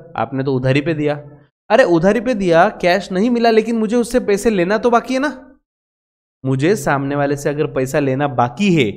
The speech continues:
लेना है पैसा, मतलब वो मेरी एसेट है, किसी से भी पैसा लेना हो वो मेरा एसेट है ना, तो मेरा एसेट बीस हजार से बढ़ जाएगा। और उस एसेट को हम क्या बोलते हैं? डेटर्स, राइट? डेटर्स इंक्रीज हो गए,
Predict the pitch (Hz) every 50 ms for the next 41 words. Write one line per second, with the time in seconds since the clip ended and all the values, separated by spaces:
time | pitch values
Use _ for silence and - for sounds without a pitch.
0 | - - - - - 135 135 143 151 170 208 240 247 247 247 233 190 190 165 135
1 | 139 127 113 123 123 143 151 151 156 160 160 160 160 165 156 139 135 - 175 156
2 | 160 160 160 - - - - - _ _ _ _ _ _ _ _ _ _ _ _
3 | _ _ _ - 175 - - 220 - 247 240 214 294 247 247 220 196 - 208 190
4 | 175 170 160 160 151 147 156 190 220 - - - - - - 156 185 202 214 214
5 | 214 208 214 - 254 240 214 220 240 269 226 147 135 - - - - - - 151
6 | 151 156 160 160 185 175 156 147 - 185 185 185 - - - - - _ _ _
7 | - 196 202 170 175 143 147 143 139 135 - 165 156 147 135 131 131 123 117 107
8 | 104 98 90 - - - - - - 139 139 139 - 180 160 170 170 160 156 180
9 | 165 156 175 175 170 165 156 185 190 180 180 170 160 196 208 196 170 165 165 151
10 | - 135 123 120 - - - - - - 139 208 240 - - - - - - _
11 | _ - 156 151 175 202 - - - - 160 170 165 220 233 202 170 151 131 143
12 | 185